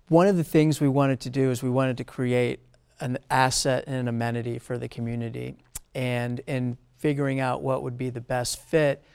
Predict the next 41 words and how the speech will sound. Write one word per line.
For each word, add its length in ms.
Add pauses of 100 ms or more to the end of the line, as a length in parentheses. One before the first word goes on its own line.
(260)
we 120
really 380
thought 380
having 400
some 240
food 240
and 120
beverage 440
elements 640
as 180
part 420
of 320
the 140
overnight 500
stay 500 (420)
would 120
be 140
a 40
great 300
addition 640
that 240
would 240
attract 600
more 200
people 480
to 160
the 140
hotel 640 (280)
and 160
make 200
it 120
more 260
than 140
just 240
a 20
pla-, 360 (200)
place 320
to 100
stay, 440
but 200 (460)
a, 220